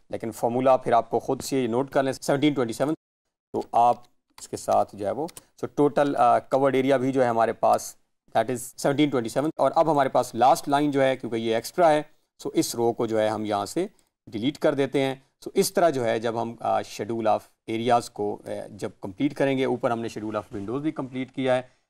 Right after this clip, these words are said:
जितनी लार्जर ड्राइंग्स होती जाएंगी ये टेबल बढ़ता जाएगा, लेकिन हम जो, जितना भी बड़ा एरिया होगा हम कोशिश करेंगे कि हम अनकवर्ड को हमेशा कैलकुलेट करें,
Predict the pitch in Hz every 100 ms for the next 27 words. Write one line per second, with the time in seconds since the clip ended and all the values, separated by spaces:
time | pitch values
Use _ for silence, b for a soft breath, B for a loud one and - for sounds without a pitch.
0 | _ 151 160 165 165 131 120 127 139 170
1 | 143 147 135 135 147 139 139 139 131 120
2 | 113 107 120 123 156 147 143 139 139 139
3 | B _ 120 135 135 131 107 139 139 131
4 | 185 185 180 139 143 135 135 131 131 131
5 | 147 143 170 147 135 127 135 131 123 -
6 | 160 196 - 139 135 131 123 123 123 113
7 | 127 - 135 127 - - 107 117 139 165
8 | 185 175